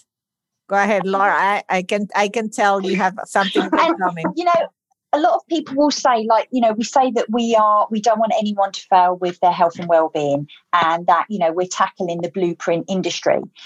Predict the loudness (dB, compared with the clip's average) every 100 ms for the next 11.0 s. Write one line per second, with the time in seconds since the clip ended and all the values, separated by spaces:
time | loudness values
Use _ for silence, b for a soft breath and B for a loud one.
0 | B 0 2 0 -4 -2 0 2 0 0
1 | -4 -2 2 2 0 b b b b _
2 | _ _ _ 0 2 4 0 -6 _ _
3 | _ 0 0 2 0 2 0 0 -4 -12
4 | _ _ -2 0 2 2 2 2 2 2
5 | -2 -10 -2 -2 2 0 0 -2 -6 -8
6 | -2 0 2 0 -2 2 0 0 -8 -2
7 | 0 0 0 2 2 2 -2 -2 0 -2
8 | 0 0 -2 -4 0 2 2 -2 -6 _
9 | _ _ _ _ _ _ _ -2 -2 0
10 | -2 -2 -4 -4 -2 -2 0 2 2 0